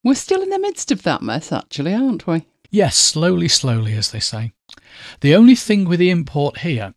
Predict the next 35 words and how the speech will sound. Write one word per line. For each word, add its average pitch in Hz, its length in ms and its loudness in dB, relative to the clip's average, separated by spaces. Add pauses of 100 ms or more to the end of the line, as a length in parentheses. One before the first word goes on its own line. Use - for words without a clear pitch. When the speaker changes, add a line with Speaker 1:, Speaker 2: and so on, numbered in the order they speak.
Speaker 2:
is 131 180 -4
that 139 100 -4
it 123 220 -8
doesn't 147 420 -6
import 120 360 -8
the - 80 -20
passwords, 104 600 -6
and 127 160 -2
that's 185 200 -6
because, 117 480 -6 (260)
for - 100 -4
security 151 600 -2
reasons, 104 640 -8 (140)
S - 100 -4
Q 139 140 -4 (100)
L 127 80 -6
Pro 117 300 -4 (100)
doesn't 120 320 -6
export - 540 -8
them. 101 140 -14 (420)
So, 202 460 4
after 131 260 -2
manually 180 540 0
adding 170 260 -2
the 160 60 -4
passwords 123 560 -4
to 131 80 -4
my 110 140 -4
connections, 127 640 -6 (120)
I 127 100 -4
gave 127 340 -6
the 135 140 -6
app - 240 -16
a - 60 -6
spin. 156 360 -6